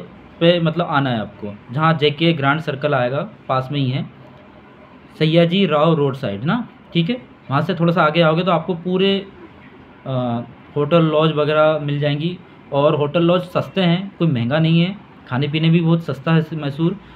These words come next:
ट्र-, वहाँ से स्टेशन से बाहर निकल के आओगे, सयाजी राव रोड, जेके ग्रैंड सर्कल,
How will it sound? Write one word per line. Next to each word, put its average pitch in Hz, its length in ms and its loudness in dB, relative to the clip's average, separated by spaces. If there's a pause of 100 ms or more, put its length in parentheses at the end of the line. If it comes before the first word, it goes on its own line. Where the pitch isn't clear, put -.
(200)
ट्र-, 135 160 -6 (140)
वहाँ 139 180 0
से 180 140 0
स्टेशन 170 300 0
से 196 100 -2
बाहर 165 200 2
निकल 170 260 0
के 170 80 -2
आओगे, 165 300 0
सयाजी 156 360 -4
राव 156 320 0
रोड, 151 300 -6
जेके 135 240 -8
ग्रैंड 147 260 -4
सर्कल, 143 340 -6